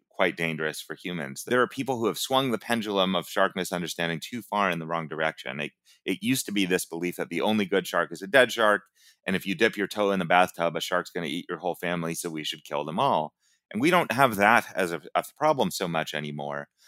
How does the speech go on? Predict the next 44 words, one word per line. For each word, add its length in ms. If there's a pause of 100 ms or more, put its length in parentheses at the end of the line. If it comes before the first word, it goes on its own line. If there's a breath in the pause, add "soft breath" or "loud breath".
(180 soft breath)
But 120
now 160
we 140
have 140
people 360
who 140
go 160
too 220
far 180
in 80
the 100
other 140
direction 420
and 140
say 200
sharks 340
are 80
actually 500 (400)
cute, 260
innocent, 380
adorable 400
puppy 320
dogs 400
who 100
just 300
need 240
love 300
and 100
hugs 400
and 180
kisses. 520 (280)
And 140
there 80
are 100
people 300
who 160
hug 320
and 220
kiss 440
and 220
ride 360 (680)
large 560 (140)
free-swimming 480
sharks. 540